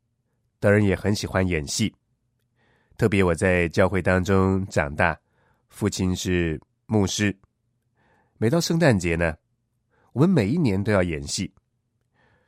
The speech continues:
除了玛利亚之外，我每一个角色我都演过了。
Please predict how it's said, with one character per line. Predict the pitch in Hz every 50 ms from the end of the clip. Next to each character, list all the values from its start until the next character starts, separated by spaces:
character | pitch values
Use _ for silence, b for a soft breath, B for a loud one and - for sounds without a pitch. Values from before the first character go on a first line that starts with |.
| _ _
除 | - - 120
了 | 117 113 107 101 98
玛 | 90 95 87 87
利 | 98 110
亚 | 101 90 78 78
之 | - 98
外， | 95 95 92 87 82 76 - _ _ _ _ _ _ _ _ _ _ _ -
我 | 104 117 120 107 - _ -
每 | - 107 92 90
一 | 120
个 | 139 143 117
角 | - - - 101 90 95 113
色 | - - - 147 110 - _ _ _ -
我 | - 95
都 | 98
演 | 101 101 85 71 71
过 | 76 98 90
了。 | 76 - -